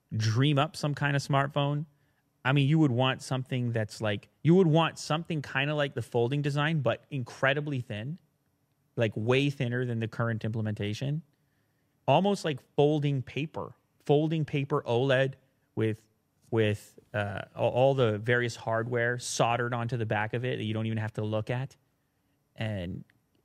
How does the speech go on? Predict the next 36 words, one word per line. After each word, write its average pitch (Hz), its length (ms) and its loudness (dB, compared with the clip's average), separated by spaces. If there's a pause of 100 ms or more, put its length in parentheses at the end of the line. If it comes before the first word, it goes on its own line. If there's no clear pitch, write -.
this, 156 280 4
this 208 200 -4
is, 117 140 -2
I 90 120 -4
mean, 107 160 -2
this 135 160 -2
is 110 100 -2
not 107 340 0
a, - 80 -8
a, - 380 -8
an 107 100 -2
exclusive 113 800 -2 (140)
futuristic 117 680 0
view. 107 580 0
I 131 100 0
think 120 200 0
this 113 160 -2
is 113 100 -4
kind 113 220 -2
of 104 100 -4
what 110 120 0
a 107 40 0
lot 104 260 0
of 127 80 -2
people 110 220 -4
might 107 200 0
imagine 107 580 -2
for 107 200 -8
a 107 40 -8
future 110 340 -6
smart 104 340 -6
device. 107 560 -4 (840)
It's 117 100 -10
something 139 340 2
paper 135 360 0
thin, 113 460 0